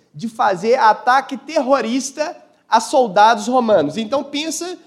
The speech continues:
um destacamento de soldado romano caminhando pela estrada. Dois ou três soldados romanos caminhando. Os zelotes juntavam em dez ali, faziam uma tocaia, matava e saía correndo. Era assim que esse grupo pensava.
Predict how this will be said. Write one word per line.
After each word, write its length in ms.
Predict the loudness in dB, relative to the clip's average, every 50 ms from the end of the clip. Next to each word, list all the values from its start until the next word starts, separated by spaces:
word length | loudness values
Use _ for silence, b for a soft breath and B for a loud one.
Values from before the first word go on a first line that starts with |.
| b b b b
um 80 | -8 -8
destacamento 760 | -8 -6 -4 -2 -2 -2 0 -2 -4 -4 -6 -8 -10 -10 -12
de 120 | -14 -14 -12
soldado 500 | -6 -4 -2 0 2 2 2 2 2 0
romano 380 | -2 0 2 2 0 0 0
caminhando 360 | -4 -6 -4 -2 -2 -2 -2
pela 200 | -4 -6 -8 -8
estrada. 520 | -10 -12 -12 -4 0 2 2 4 2 0 -2
Dois 360 | 0 2 2 2 2 0 -2
ou 80 | -4 -4
três 240 | -6 -8 -10 -10
soldados 500 | -8 -6 -4 -4 -2 0 0 0 0 0
romanos 320 | -4 -4 -4 -4 -6 -6 -8
caminhando. 440 | -12 -12 -6 -4 -2 0 0 -2 -4
Os 80 | -4
zelotes 420 | -2 -2 0 0 0 -2 -2 -6 -10
juntavam 560 | -10 -10 -6 -2 0 0 0 0 0 -2 -2
em 180 | -2 -4 -4
dez 680 | -4 -4 -2 0 0 -2 -2 -4 -10 -16 -16 -18 -18 _ _ _ _ _ _ _
ali, 440 | 0 0 0 0 -2 -6 -10 -10 -6
faziam 340 | -4 -4 -4 -2 -4 -4 -2
uma 120 | -2 -2
tocaia, 580 | -2 -2 -4 -4 -2 -2 -2 -2 -2 -4 -6 -6
matava 500 | -6 -6 -6 -4 -4 -4 -4 -4 -6 -10 -16
e 60 | -18
saía 260 | -16 -14 -14 -14 -14 -12
correndo. 460 | -12 -12 -12 -12 -14 -16 -18 -18 -10 -6
Era 140 | -4 -4
assim 380 | -4 -4 -8 -14 -18 -18 -20 -20 _ _ _ _ _ _ _ _ _
que 80 | -20
esse 160 | -20 -18 -18 -20
grupo 240 | -20 -20 -20 _
pensava. 720 | _ -20 -20 -20 -20 -16 -12 -10 -10 -10 -12 -14 -18 -20